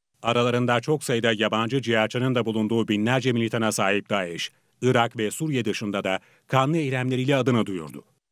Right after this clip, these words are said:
Ağustos iki bin on dörtte Amerika Birleşik Devletleri önderliğindeki koalisyonun daeş hedef alan hava operasyonunda da başlamasıyla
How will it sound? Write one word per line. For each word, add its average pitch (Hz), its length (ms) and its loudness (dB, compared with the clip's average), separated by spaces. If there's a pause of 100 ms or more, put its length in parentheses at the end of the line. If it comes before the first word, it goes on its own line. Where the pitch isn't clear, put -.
(400)
Ağustos 139 520 2
iki 123 200 -2
bin 117 120 2
on 113 220 0
dörtte 92 400 -4 (340)
Amerika 131 500 2
Birleşik 113 460 -2
Devletleri 117 420 2
önderliğindeki 107 640 0
koalisyonun 107 640 -2 (300)
daeş 151 300 0
hedef 135 260 -2
alan 123 260 0
hava 123 280 -2
operasyonunda 123 720 0
da 113 120 2
başlamasıyla 101 720 -2